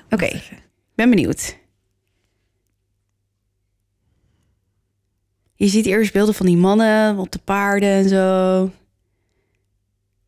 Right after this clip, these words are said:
Speaker 1: En dan in één keer veel beweging, ingezoomd,
Speaker 2: Ja.
Speaker 1: uitgezoomd en dan,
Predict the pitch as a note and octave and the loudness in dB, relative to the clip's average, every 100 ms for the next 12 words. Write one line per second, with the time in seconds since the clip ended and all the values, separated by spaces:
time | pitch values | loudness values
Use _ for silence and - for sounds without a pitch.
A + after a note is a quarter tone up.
0 | _ _ _ _ - G3+ G#3 G#3+ A3+ A3 | _ _ _ _ -2 2 4 2 2 0
1 | F#3+ C4+ A#3 G#3 A#3+ C4 A3 A3+ - A#3+ | -2 -2 0 2 2 2 2 0 2 2
2 | B3 A#3+ - A3 A3 A#3+ A#3+ A3+ A3 A3 | 2 2 0 0 0 2 2 2 2 2
3 | G#3+ | -2